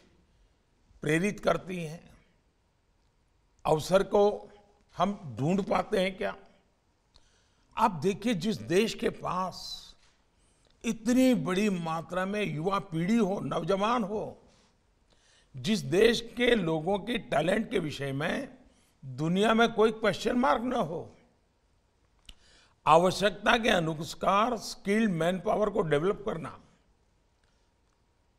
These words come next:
डेमोग्राफिक डिविडेंड, और दुनिया आज डेमोक्रेटिक वैल्यूज की तरफ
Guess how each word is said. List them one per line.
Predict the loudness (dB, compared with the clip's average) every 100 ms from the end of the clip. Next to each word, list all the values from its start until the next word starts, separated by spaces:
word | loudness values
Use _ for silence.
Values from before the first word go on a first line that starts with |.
| _ _ _ -8
डेमोग्राफिक | 0 4 6 8 8 8
डिविडेंड, | 2 2 4 4 2 -2 -12 -20 -20 _ _ _ _ _ _ _ _ _ 6
और | 10 10
दुनिया | 6 -2 0 4 6
आज | 4 2 0 2 2 -2 -14 -20 _ _ _ _ -18
डेमोक्रेटिक | -4 2 2 2 0 -4 -2 -4
वैल्यूज | 0 2 2 0 -2
की | -6
तरफ | -6 -2 -2